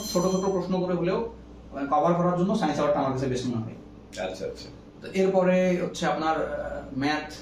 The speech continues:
Speaker 1: সায়েন্স, বাংলা, ইংলিশ, বাংলা, সংস্কৃত তো শেষ হয়ে গেল।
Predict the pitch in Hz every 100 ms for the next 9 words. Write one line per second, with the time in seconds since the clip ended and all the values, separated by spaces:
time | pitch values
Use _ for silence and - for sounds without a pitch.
0 | - 143 143 143 - 135 131 135 135 131
1 | 135 139 139 - 127 131 - 131 131 113
2 | - 143 135 117